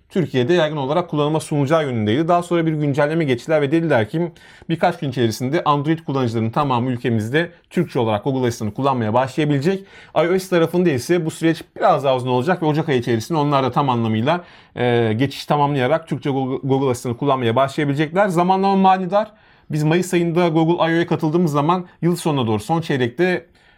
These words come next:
farklı dillere ki aralarında Türkçenin de olduğu farklı dil gruplarına da bu desteğin geleceği söyleniyordu. Yani artık yılın bitmesine günler kala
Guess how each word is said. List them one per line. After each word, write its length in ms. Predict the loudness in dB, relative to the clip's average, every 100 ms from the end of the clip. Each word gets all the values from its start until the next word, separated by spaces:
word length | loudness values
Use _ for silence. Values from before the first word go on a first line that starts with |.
| _ _ _
farklı 400 | -2 -2 0 -2
dillere 420 | 0 2 0 0
ki 140 | 0
aralarında 260 | 0 0 -2
Türkçenin 340 | -4 -2 -2
de 40 | 0
olduğu 240 | 0 0
farklı 300 | -2 -2 -2
dil 140 | -2
gruplarına 420 | -2 -2 -2 -2 -2
da 100 | 0
bu 80 |
desteğin 340 | -2 -2 -2 -2
geleceği 320 | 0 0 -2
söyleniyordu. 500 | -2 -2 0 0 0
Yani 340 | 2 2 2 0
artık 280 | 0 0 0
yılın 180 | 0
bitmesine 360 | 0 -4 -6 -4
günler 340 | -2 0 0
kala 340 | 0 0 -2